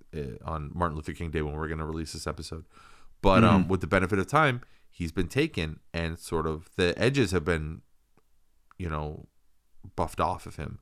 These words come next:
Speaker 1: and he's been turned into this, uh, like, a brand, basically. He's been turned into a thing, like, "Oh, well, everybody knows what Martin Luther, who Martin Luther King Junior was. Let's use one of his speeches. What's that gonna cost us?" You know, and just kinda plugged into certain,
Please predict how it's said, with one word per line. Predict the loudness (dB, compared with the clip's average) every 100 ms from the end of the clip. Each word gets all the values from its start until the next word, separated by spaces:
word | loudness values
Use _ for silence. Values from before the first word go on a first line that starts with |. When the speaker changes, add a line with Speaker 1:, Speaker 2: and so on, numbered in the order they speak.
| -20 -20 -10
Speaker 1:
and | -4 -2
he's | -2 0
been | 0 -2 -10 -4
turned | 0 2
into | 0 -2 -2
this, | 2 0 0 -8 -12 _ -20 _ _ _ _ _ _ _ -16
uh, | -12 -12 -12 -12 -8
like, | -6 -4 -2
a |
brand, | 2 2 2 -4 -6
basically. | -6 -6 -8 -6
He's | -4
been | 0 0
turned | 2 4
into | 4 2
a |
thing, | 2 0
like, | 0 -2
"Oh, | 0
well, | 2
everybody | 0 0 0
knows | 0 -2
what | -4
Martin | -4 -6
Luther, | -6 -8 -6
who | -4
Martin | -2 -2 -4
Luther | -8 -8
King | -10 -10
Junior | -6 -6 -4
was. | -4 -4
Let's | -6 -6
use | -6 -4
one | -6
of | -6
his | -8
speeches. | -6 -6 -6 -10 -12 _ -20 _ _
What's | 0 4
that | 2 2
gonna | -4
cost | -4 -8 -8 -14
us?" | -14 -16 -20 _ 2
You | 6
know, | 6 4 -8 -16 0
and | 4 4 2
just | 0 0 2
kinda | 2
plugged | 2 0 4 4 4 0
into | 0 -2
certain, | -4 0 -2 -2 -6 -6